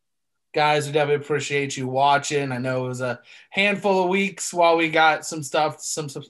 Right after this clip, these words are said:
uh, some stuff together. Jeff is actually a, uh, high school football coach, and here in the state of Virginia, that kinda got pushed back,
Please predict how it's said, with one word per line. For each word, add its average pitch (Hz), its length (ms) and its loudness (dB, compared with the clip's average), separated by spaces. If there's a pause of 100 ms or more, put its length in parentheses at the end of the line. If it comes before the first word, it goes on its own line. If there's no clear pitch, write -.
uh, 127 300 -2
some 131 140 -14
stuff 175 180 0
together. 160 480 -2 (320)
Jeff 165 420 2
is 151 140 -2
actually 156 540 2
a, 139 140 0
uh, 127 140 0
high 151 160 -4
school 135 220 -12
football 190 300 -2
coach, 180 400 -6
and 120 220 -8 (300)
here 175 160 0
in 170 80 -2
the 160 80 -4
state 165 260 -2
of 156 80 0
Virginia, 151 500 -4
that 139 200 -4
kinda 139 240 -4
got 127 180 -6
pushed - 280 -12
back, 143 420 -4